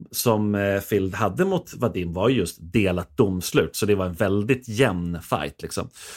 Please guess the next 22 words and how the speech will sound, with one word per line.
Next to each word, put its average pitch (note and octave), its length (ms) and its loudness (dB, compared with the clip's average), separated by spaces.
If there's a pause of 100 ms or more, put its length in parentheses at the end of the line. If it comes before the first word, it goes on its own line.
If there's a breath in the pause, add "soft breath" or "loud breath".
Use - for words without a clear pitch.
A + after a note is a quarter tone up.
(460 loud breath)
Phil D3+ 100 4
Davis, D#3 440 4
tjugotvå D3 340 4
fem C#3 320 4
record B2+ 560 2
och A#2 200 0
har A#2 80 4
en A#2 80 4
vinstsvit A2 440 2
nu G#2+ 100 2
på A2 100 -2
tre G#2+ 200 4
matcher G2 640 2
och F#2+ 160 -2 (140)
gått F#2+ 220 -2
totalt F#2 400 -2
nio G2+ 400 2
två A2+ 680 4
i G2+ 160 -4
Bellator. G2+ 680 2 (340 soft breath)
Så - 160 2
att - 200 0